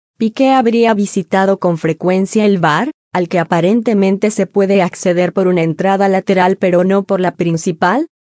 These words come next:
También se dice que tenía un asiento reservado solo para él y que su amante habría trabajado allí.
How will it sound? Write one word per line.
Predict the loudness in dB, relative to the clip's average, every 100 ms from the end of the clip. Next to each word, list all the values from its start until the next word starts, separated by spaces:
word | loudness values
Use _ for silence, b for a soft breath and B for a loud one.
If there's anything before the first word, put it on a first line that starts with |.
| _ -2
También | 2 4 4 2 2
se | 0 0
dice | 0 0 -2
que | -2 -2
tenía | 0 2 2 2
un | 0
asiento | -2 0 0 0 0 0
reservado | 0 -2 -2 0 0 2 0
solo | 0 0 0 0
para | 0 2
él | 2 2
y | 0
que | -2
su | -2 0
amante | 2 2 0 0
habría | 0 0 0 0
trabajado | 0 0 0 -2 -2 0 0
allí. | 0 -2